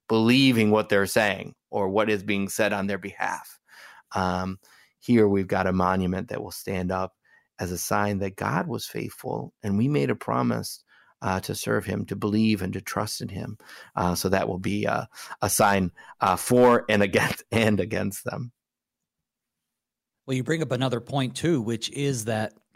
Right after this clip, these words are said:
Speaker 2: the whole people of Israel aren't gathered. These are the leaders. And so I think something could be said about the responsibility of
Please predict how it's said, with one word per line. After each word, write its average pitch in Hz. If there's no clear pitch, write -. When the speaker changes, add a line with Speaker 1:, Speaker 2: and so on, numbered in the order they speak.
Speaker 2:
the 113
whole 135
people 185
of 123
Israel 131
aren't 101
gathered. 101
These 117
are 110
the 117
leaders. 117
And 123
so 160
I 180
think 220
something 170
could 185
be 233
said 92
about 107
the 135
responsibility 107
of 131